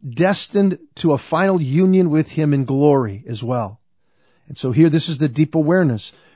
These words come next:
We are now touched by glory. The glory of God is in us because the Spirit of God has been poured into us. The love of God and a power that will not disappoint us has been poured out into our lives, as Saint Paul said.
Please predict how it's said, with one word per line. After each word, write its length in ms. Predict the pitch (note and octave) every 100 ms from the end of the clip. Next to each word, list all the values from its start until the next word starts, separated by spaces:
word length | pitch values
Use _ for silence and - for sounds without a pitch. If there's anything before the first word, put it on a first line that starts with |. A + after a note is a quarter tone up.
| _
We 200 | D3 D3
are 80 | C#3+
now 360 | C#3+ D3+ D3+
touched 500 | C3+ - - A#3+ -
by 160 | E3 D3
glory. 520 | B2 A#2+ A2 A2+ D3+ _ _ _ _ -
The 100 | C3
glory 300 | C#3+ E3 F3+
of 80 | C#3+
God 200 | D#3+ D#3+
is 140 | B2
in 120 | F#3
us 100 | F#3+
because 320 | - D3+ D#3
the 80 | C3+
Spirit 320 | C3+ - E3
of 140 | C3+ A2+
God 280 | D3 F#3 F3+
has 200 | E3+ A#2+
been 180 | C3+
poured 260 | B2 C3 B2+
into 340 | A#2 A2 A#2+
us. 200 | - -
The 100 | -
love 300 | B2 C#3+ F3
of 140 | G3 C#3+
God 400 | C3 A2 A#2 B2+ _ _ _ _ _ -
and 100 | B2
a 60 |
power 480 | - D3 E3 F3 F3
that 200 | C#3+ B2+
will 360 | B2+ C3 C3+ B2+
not 300 | C#3 E3+ -
disappoint 640 | E3+ - - F3+ G3 D3+
us 420 | G#2+ G2 - - _ _ _ -
has 140 | C#3+
been 160 | B2 C3
poured 280 | - D#3+ D#3
out 180 | D3 D3
into 300 | D3+ D3 C3+
our 140 | C3
lives, 420 | C#3+ E3 D#3 A#2
as 140 | B2+ -
Saint 260 | D3 C3
Paul 240 | - B2 B2
said. 320 | - B2+